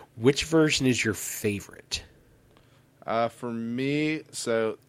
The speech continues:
Speaker 2: there's two, there's actually two versions of the song that I'm feeling. One, um,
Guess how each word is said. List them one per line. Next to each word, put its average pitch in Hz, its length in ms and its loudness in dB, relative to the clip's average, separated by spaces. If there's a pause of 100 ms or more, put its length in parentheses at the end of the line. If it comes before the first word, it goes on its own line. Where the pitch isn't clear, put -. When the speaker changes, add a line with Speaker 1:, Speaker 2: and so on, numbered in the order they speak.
Speaker 2:
there's 127 200 -2
two, 180 260 2
there's 127 220 2
actually 127 240 0
two 120 180 -2
versions 107 260 -2
of 98 60 -4
the 98 80 -4
song 98 260 -2
that 92 80 -6
I'm 87 80 -8
feeling. 87 320 -6
One, 107 340 0 (480)
um, 95 640 -4